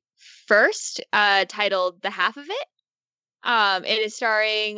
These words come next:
Leah Lewis as Ellie Chode, and it's directed by Alice Liu. And it is queer, and the tagline is, "Not every story is a romance." And I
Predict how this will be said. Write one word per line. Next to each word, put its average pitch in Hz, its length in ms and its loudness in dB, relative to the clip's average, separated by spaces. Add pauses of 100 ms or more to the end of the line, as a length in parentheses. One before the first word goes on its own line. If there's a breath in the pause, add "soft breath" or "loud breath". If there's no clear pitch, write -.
Leah 233 240 2
Lewis 226 340 0
as 185 160 -2
Ellie 202 280 0
Chode, 202 240 -2
and 208 100 -6
it's 202 160 -10
directed 190 320 -2
by 190 140 0
Alice 185 380 0
Liu. 185 340 -2 (120)
And 196 460 2
it 220 160 -4
is 214 360 -4
queer, 285 480 -4
and 190 120 -2
the 180 60 -8
tagline 240 640 -2
is, 208 200 -6
"Not 226 260 -4
every 233 260 -4
story 240 340 -2
is 214 80 0
a 208 80 -6
romance." 226 540 0
And 226 360 0
I 226 440 2